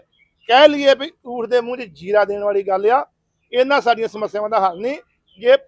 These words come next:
ਮੋਦੀ ਜੀ ਵਾਕਿਆ ਹੀ ਕਿਸਾਨਾਂ ਦੇ ਮਸਲੇ ਦਾ ਹੱਲ ਕਰਨਾ ਚਾਹੁੰਦੇ ਆ, ਕਿਸਾਨੀ ਸੰਕਟ ਨੂੰ ਖਤਮ ਕਰਨਾ ਚਾਹੁੰਦੇ ਆ, ਤੇ ਮੋਦੀ ਜੀ ਨੂੰ ਤੁਰੰਤ ਜਿਹੜਾ ਪ੍ਰਭਾਵ ਦੇ ਨਾਲ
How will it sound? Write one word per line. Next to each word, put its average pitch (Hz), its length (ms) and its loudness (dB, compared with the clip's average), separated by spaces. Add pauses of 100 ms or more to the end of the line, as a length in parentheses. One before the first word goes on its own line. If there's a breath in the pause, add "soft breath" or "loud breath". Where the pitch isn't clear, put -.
ਮੋਦੀ 220 340 -2
ਜੀ 262 140 -8
ਵਾਕਿਆ 202 560 6
ਹੀ 220 140 2
ਕਿਸਾਨਾਂ 233 540 -6
ਦੇ 262 100 -4
ਮਸਲੇ 214 300 -6
ਦਾ 240 100 4
ਹੱਲ 185 240 0
ਕਰਨਾ 214 300 -2
ਚਾਹੁੰਦੇ 214 340 -2
ਆ, 180 60 -2 (440)
ਕਿਸਾਨੀ 254 380 0
ਸੰਕਟ 247 300 -4
ਨੂੰ 269 180 -8 (100)
ਖਤਮ 370 300 0
ਕਰਨਾ 269 280 4
ਚਾਹੁੰਦੇ 208 340 -2
ਆ, 156 100 -6 (460)
ਤੇ 285 140 8
ਮੋਦੀ 226 480 -2
ਜੀ 254 120 -6
ਨੂੰ 302 360 0 (680)
ਤੁਰੰਤ 285 380 2
ਜਿਹੜਾ 254 320 6
ਪ੍ਰਭਾਵ 233 420 4
ਦੇ 202 60 -2
ਨਾਲ 233 180 0